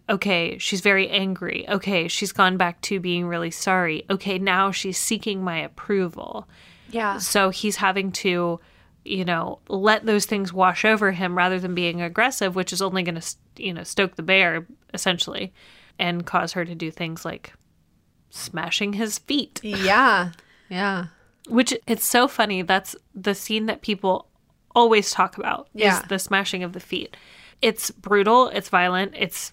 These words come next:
Speaker 1: awful. But I honestly, I think I was more affected by some of the earlier scenes when she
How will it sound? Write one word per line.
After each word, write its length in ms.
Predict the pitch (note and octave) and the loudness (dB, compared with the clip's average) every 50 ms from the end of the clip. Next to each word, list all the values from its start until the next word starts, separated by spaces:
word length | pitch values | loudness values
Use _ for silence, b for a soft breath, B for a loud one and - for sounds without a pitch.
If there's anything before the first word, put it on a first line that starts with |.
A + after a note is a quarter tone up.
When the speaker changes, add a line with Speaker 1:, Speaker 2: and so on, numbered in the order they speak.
| _ - | _ -2
Speaker 1:
awful. 540 | - G#3+ F#3 F#3 - - F3+ F#3+ G#3 A3 b b b b b b b b _ _ _ - | 2 2 2 2 0 0 0 0 0 -2 b b b b b b b b _ _ _ -10
But 200 | A#3 F#3+ B3 B3 | -2 0 2 4
I 160 | B3 A#3+ A#3+ A#3 - - _ _ | 4 4 2 0 -4 -10 _ _
honestly, 540 | - G#3+ A3+ B3 C4+ C4 - - G4 G4 G4+ G#4 - | 0 0 0 0 -2 -6 -2 0 2 2 2 0 -2
I 60 | G#3+ | -4
think 220 | G3+ - B3+ C4 | 0 0 0 2
I 40 | D4 | 2
was 160 | C#4 C#4 C4 | 0 0 -2
more 280 | B3 G#3+ F#3+ F#3+ G3 G3+ | -2 0 0 2 2 0
affected 420 | G#3 - - G3+ G3 - G#3 G3 | -2 -2 -4 -6 -4 -4 -4 -2
by 140 | G3 F#3+ F#3+ | 0 0 -2
some 200 | F#3 - G3 F#3 | 0 0 -2 0
of 140 | F#3 F#3 F#3 | 0 -2 -2
the 140 | F3+ F3 - | -2 -4 -4
earlier 360 | - F#3+ F#3+ F3+ F3 F3 F3+ | -2 -2 -2 0 0 -2 -4
scenes 280 | F3 - F#3+ F3+ F3 - | -4 -4 -6 -6 -4 -4
when 100 | F#3+ F3+ | -6 -6
she 380 | F3 - F#3 F3 E3+ F3 - | -4 -4 -4 -4 -4 -4 -6